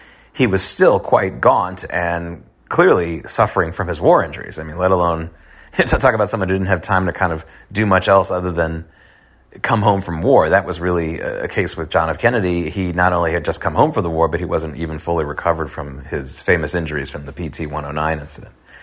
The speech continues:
But anyway, we, we had that great pipeline, and I think that there was a similar pipeline that came out of Vietnam War service, certainly not as big and as varied as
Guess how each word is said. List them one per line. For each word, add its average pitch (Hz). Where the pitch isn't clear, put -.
But -
anyway, 117
we, 135
we 160
had 185
that -
great 147
pipeline, 107
and 254
I 285
think 269
that 214
there 175
was 135
a 120
similar 220
pipeline 104
that 104
came 110
out 98
of 85
Vietnam 143
War 123
service, 113
certainly 104
not 95
as 87
big 104
and 87
as 82
varied 92
as 78